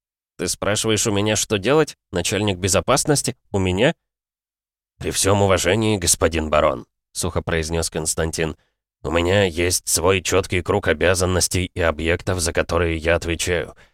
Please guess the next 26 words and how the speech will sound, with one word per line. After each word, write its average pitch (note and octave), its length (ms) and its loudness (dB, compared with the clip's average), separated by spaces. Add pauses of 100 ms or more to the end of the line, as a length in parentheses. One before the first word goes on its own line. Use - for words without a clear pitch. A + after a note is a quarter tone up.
(280)
И F2+ 120 -2
интересуюсь F2+ 680 2
я F2+ 120 2
не F2+ 80 2
потому, F#2+ 320 0
что - 200 -2
не F2 100 0
знаю, E2 260 0
что D#2+ 220 -4
делать, F#2 420 -2 (280)
а - 80 -6
только F2 280 -2
потому, E2+ 280 0
чтобы E2+ 260 -2
скорректировать F2+ 720 0
свои E2+ 260 -2
действия E2 440 -2
с D#2+ 100 -2
вашими». E2 440 -2 (680)
«С - 160 -10
моими?» — G2 460 0 (300)
изумился D#2 500 -4
я. D2+ 200 -6 (300)
«Это B2 320 0
как?» G2 300 -2 (500)
«Ну», — E2+ 500 2